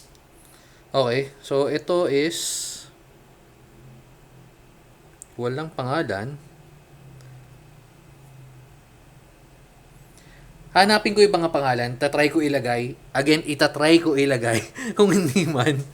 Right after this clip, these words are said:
<laughs> Kung hindi man, yan. Ito maganda to. Ay, hindi. Hindi ko trip.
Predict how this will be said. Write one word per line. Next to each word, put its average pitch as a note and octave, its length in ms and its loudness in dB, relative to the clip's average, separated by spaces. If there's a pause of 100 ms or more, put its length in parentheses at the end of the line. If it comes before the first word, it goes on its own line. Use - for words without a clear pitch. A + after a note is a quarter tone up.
(580)
<laughs> - 640 -20
Kung A3+ 160 4
hindi G#3 320 0
man, E3+ 160 2
yan. D#3 400 0 (2750)
Ito - 160 -16
maganda A3+ 240 -4
to. - 160 -12 (400)
Ay, F3 80 -6
hindi. E3 400 -4
Hindi C#3+ 160 -10
ko C#3+ 80 -6
trip. A#2+ 240 -4